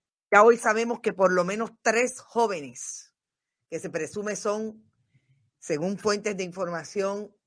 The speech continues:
adolescentes, no pasan de los diecisiete años,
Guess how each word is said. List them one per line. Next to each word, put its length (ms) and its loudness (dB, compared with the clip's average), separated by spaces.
adolescentes, 1160 -2
no 180 -6
pasan 380 2
de 80 -4
los 180 -6
diecisiete 840 -2
años, 640 -8